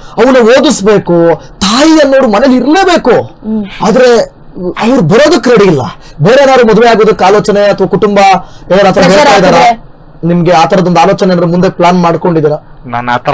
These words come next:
Speaker 3: ಏನಿಲ್ಲ ಸರ್, ನನ್ ಹೆಂಡತಿ ಇದ್ರೆ ಇವಾಗ ನನ್ ಮಗನ್ ನೋಡೋನ್ ದೊಡ್ಡೋಳ್ನ,
Speaker 1: ಹ್ಮ್.
Speaker 3: ದೊಡ್ಡೋನ್ ನೋಡೋಳು, ಅವಳೇ ಬಂದು ಏನ್ ಪ್ರತಿಯೊಂದು
Speaker 1: ಹ್ಮ್.
Speaker 3: ಮಾಡೋಳು. ಅಮ್ಮ ಬಂತ ಈ ತರ ದೇವಸ್ಥಾನಕ್ಕೆ ಹೋಗೋಳು, ಎಲ್ಲ
Speaker 1: ಹ್ಮ್.
Speaker 3: ಮಾಡ್ಕೊಂಡ್ ಬರೋಳು.
Speaker 1: ಹ್ಮ್, ಹ್ಮ್.
Speaker 3: ಯಾಕಂದ್ರೆ ನನ್ ಹೆಂಡತಿಗೆಲ್ಲ ಸಂಪ್ರದಾಯ ಗೊತ್ತು.
Speaker 1: ಹ್ಮ್.
Speaker 3: ನನ್ ಹೆಂಡತಿ ಸರ್ ಅವಳು ಲೀಲಾ,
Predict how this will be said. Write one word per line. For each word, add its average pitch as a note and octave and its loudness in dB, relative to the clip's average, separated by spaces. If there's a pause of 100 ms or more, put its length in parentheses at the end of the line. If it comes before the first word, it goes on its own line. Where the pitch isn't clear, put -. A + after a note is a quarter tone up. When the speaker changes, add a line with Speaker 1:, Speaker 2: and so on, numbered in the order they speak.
Speaker 3:
ಏನಿಲ್ಲ D3 -2
ಸರ್, C3+ -4
ನನ್ C#3+ -8
ಹೆಂಡತಿ D#3 -8
ಇದ್ರೆ E3+ -4
ಇವಾಗ D#3 -2
ನನ್ C#3 -6
ಮಗನ್ C#3+ -4
ನೋಡೋನ್ C#3 -4
ದೊಡ್ಡೋಳ್ನ, B2 -4
Speaker 1:
ಹ್ಮ್. B2 -8
Speaker 3:
ದೊಡ್ಡೋನ್ C#3+ -4
ನೋಡೋಳು, C3 -2
ಅವಳೇ A#2+ -2
ಬಂದು A2+ -8
ಏನ್ C3 -10
ಪ್ರತಿಯೊಂದು D3+ -4
Speaker 1:
ಹ್ಮ್. C#3+ -8
Speaker 3:
ಮಾಡೋಳು. A#2+ -4
ಅಮ್ಮ C3 -4
ಬಂತ B2 -10 (140)
ಈ A#2+ -12
ತರ B2 -6
ದೇವಸ್ಥಾನಕ್ಕೆ B2 -8
ಹೋಗೋಳು, A#2 -8
ಎಲ್ಲ A2+ -8
Speaker 1:
ಹ್ಮ್. F3 -2
Speaker 3:
ಮಾಡ್ಕೊಂಡ್ A2+ -6
ಬರೋಳು. G#2+ -6
Speaker 1:
ಹ್ಮ್, C3 -8
ಹ್ಮ್. D3 -8
Speaker 3:
ಯಾಕಂದ್ರೆ D3+ -6
ನನ್ C#3+ -8
ಹೆಂಡತಿಗೆಲ್ಲ D#3 -6
ಸಂಪ್ರದಾಯ D3 -2
ಗೊತ್ತು. C3 -4
Speaker 1:
ಹ್ಮ್. - -6
Speaker 3:
ನನ್ D#3+ -4
ಹೆಂಡತಿ G3+ -4
ಸರ್ E3+ -2
ಅವಳು C#3 0
ಲೀಲಾ, C#3+ -2